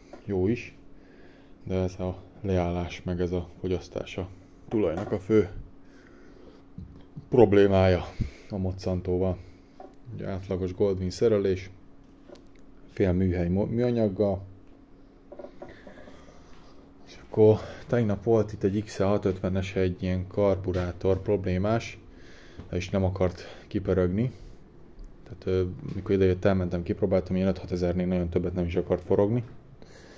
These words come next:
De, na most már sikerült, ott van kint, most nem lehet, nem megyek ki. Ö, sikerült megcsinálni. Jó,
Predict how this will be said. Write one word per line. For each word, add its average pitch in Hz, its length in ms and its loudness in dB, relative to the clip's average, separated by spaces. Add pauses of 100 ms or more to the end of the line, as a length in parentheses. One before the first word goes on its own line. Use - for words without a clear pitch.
(600)
De, 92 380 4 (480)
na 101 160 -2
most 101 300 -2
már 95 300 -2 (140)
sikerült, 101 600 0
ott 98 160 -2
van 90 140 -4
kint, 90 160 -6
most 90 160 -6
nem 92 120 -2
lehet, 90 220 -4
nem 92 100 -4
megyek 95 260 -2
ki. 117 180 -6 (1120)
Ö, 90 240 -4
sikerült 90 580 0
megcsinálni. 120 680 0 (1400)
Jó, 139 440 6